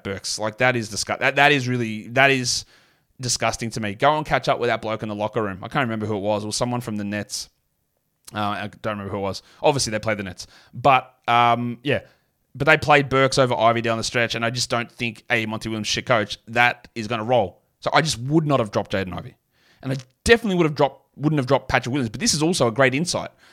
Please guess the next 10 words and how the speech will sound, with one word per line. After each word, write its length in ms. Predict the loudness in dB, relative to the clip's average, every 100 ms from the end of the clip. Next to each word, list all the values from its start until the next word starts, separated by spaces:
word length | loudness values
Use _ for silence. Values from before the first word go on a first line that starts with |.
| _
into 300 | -10 -6 -6
there 220 | 0 0
are 40 | 2
gonna 200 | 2 2
be 100 | 0
people 280 | 0 0 -2
in 160 | 0
your 140 | 2 4
leagues, 340 | 2 -2 -8 _ -2
and 300 | -2 -2